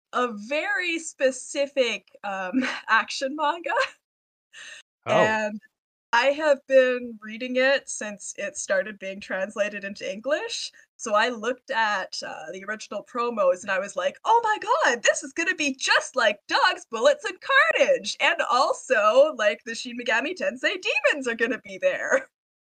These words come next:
Speaker 1: So I played it with that mindset, and it was indeed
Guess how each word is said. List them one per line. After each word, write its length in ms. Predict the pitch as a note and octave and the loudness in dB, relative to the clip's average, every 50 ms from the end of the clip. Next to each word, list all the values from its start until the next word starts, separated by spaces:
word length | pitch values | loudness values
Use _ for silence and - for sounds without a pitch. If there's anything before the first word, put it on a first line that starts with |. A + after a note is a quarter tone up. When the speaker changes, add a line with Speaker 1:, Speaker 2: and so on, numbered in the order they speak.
| _ _ _ _ _ _ _ | _ _ _ _ _ _ _
Speaker 1:
So 120 | - - A#3 | -2 0 2
I 160 | A3+ A#3+ C4+ | 4 4 2
played 260 | - - D#4 D4+ D#4 | 2 4 2 2 2
it 80 | E4 C#4 | 2 -2
with 140 | - E3 - | -2 -2 2
that 220 | G#3 A#3 A#3+ - A3 | 2 2 2 2 0
mindset, 540 | G#3 - A#3+ A#3+ - - B3 C4 B3+ C4+ C4 - | 0 0 0 -2 -4 -2 0 2 2 2 2 0
and 180 | G3+ G3 G3+ A#3 | -2 0 0 0
it 100 | A#3 - | -2 0
was 260 | F#3 G3 G3+ A3+ - | 0 0 0 0 0
indeed 540 | B3 A3+ A3 - C#4 C#4 A#3+ B3 C4 C#4 | -6 -6 -6 -4 -4 -4 -2 -2 -4 -6